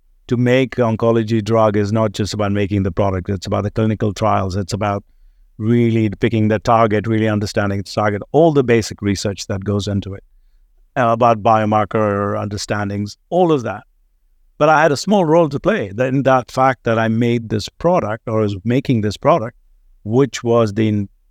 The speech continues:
making it to a patient and helping them prolong their lives. That was the first realization that this is where I really belonged. This is where I really wanted to be. And then our portfolio grew.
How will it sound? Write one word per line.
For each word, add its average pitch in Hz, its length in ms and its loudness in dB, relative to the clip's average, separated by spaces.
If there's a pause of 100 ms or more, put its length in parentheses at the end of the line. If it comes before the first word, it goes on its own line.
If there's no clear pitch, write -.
(100)
making 123 420 2
it 107 120 -2
to 110 120 0
a 101 80 0
patient 110 540 -2
and 113 240 -2
helping 107 420 -2
them 104 240 -2 (400)
prolong 110 320 0
their 101 160 -4
lives. 98 460 -8 (260)
That 170 100 2
was 208 100 4
the 156 100 -2
first - 300 -2 (320)
realization 120 680 0
that 107 220 -6 (840)
this 156 360 2
is 139 440 4
where 127 280 2
I 123 100 2
really 120 480 0
belonged. 98 680 0 (220)
This - 180 -10
is 107 180 -4
where 110 140 2
I 107 100 6
really 117 280 4
wanted 107 360 -2
to 101 80 -8
be. 95 200 -8 (540)
And 135 160 2
then 151 160 4
our 156 140 4
portfolio 139 760 0
grew. 117 480 0